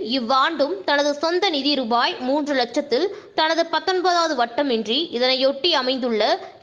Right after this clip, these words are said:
எட்டு மற்றும் ஒன்பது வட்டத்தில் உள்ள ஆயிரம் ஏழை எளிய பொங்கல் பண்டிகையினை சிறப்பாக கொண்டாடும் வகையில் இரு செங்கரும்புகளுடன் தேங்காய், ஒரு கிலோ பச்சரிசி, ஒரு கிலோ அச்சு வெல்லம், இஞ்சி கொத்து, மஞ்சள் கொத்து,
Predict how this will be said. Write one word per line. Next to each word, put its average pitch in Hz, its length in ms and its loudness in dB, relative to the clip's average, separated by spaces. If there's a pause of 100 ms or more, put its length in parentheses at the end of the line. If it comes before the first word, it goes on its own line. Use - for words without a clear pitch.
(160)
எட்டு 339 280 -2
மற்றும் 311 460 0
ஒன்பது 285 340 0
வட்டத்தில் 285 480 0
உள்ள 214 240 2 (220)
ஆயிரம் 320 400 2 (140)
ஏழை 294 220 2 (120)
எளிய 269 200 2 (100)
பொங்கல் 277 380 -2
பண்டிகையினை 233 560 -2 (180)
சிறப்பாக 294 680 0
கொண்டாடும் 269 500 0
வகையில் 208 400 0 (440)
இரு 403 160 4 (100)
செங்கரும்புகளுடன் 294 880 0 (140)
தேங்காய், 254 540 0 (220)
ஒரு 330 240 2
கிலோ 330 260 2 (100)
பச்சரிசி, 277 560 0 (200)
ஒரு 277 220 2
கிலோ 262 180 2 (140)
அச்சு 330 280 -2
வெல்லம், 233 380 2 (360)
இஞ்சி 359 240 4
கொத்து, 302 360 0 (240)
மஞ்சள் 262 420 0
கொத்து, 254 280 0